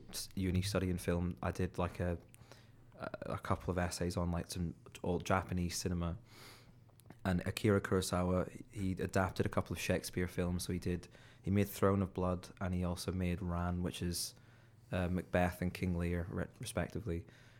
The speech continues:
And there's certain battle scenes in Ran, which came out in, like, nineteen eighty-five, that are ridiculous. Like,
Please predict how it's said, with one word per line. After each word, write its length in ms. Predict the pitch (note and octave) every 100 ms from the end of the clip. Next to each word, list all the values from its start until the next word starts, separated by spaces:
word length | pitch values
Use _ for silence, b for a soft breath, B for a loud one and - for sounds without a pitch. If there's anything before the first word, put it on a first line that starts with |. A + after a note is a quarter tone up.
| b
And 140 | - F#2
there's 120 | F#2
certain 300 | - B2 A2
battle 260 | G2+ G2+ -
scenes 280 | - F#2
in 140 | F2+ F2
Ran, 320 | F2 F2+ F2+
which 200 | F2+ -
came 160 | - F2
out 100 | E2
in, 100 | F2
like, 140 | F2
nineteen 440 | F2 F2 - -
eighty-five, 500 | E2+ F2+ - F2+ F2
that 120 | F#2 E2
are 260 | F2 E2+ D2+ F2+
ridiculous. 720 | F2 - - F2+ - - -
Like, 280 | F2+ F2